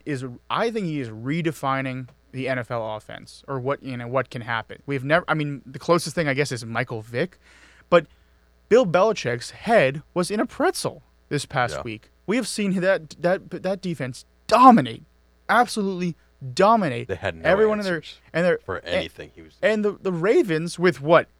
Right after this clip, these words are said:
Speaker 1: Mark Ingram
Speaker 2: The
Speaker 1: and Mark
Speaker 2: same
Speaker 1: Andrews?
Speaker 2: Ravens that lost to the Browns at home.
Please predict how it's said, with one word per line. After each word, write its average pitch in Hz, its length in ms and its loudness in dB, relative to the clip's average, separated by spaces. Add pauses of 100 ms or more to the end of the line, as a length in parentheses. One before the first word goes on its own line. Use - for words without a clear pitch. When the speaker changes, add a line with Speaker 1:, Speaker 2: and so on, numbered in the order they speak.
(140)
Speaker 1:
Mark 143 480 0
Ingram 165 380 -2
Speaker 2:
The 185 60 -2
Speaker 1:
and 156 100 -4
Mark 143 200 4
Speaker 2:
same 185 100 2
Speaker 1:
Andrews? 175 160 4
Speaker 2:
Ravens 120 480 4
that 92 200 0
lost 92 380 -2
to 104 80 -18
the 92 100 -6
Browns 87 440 -8
at 82 240 -12
home. 78 160 -16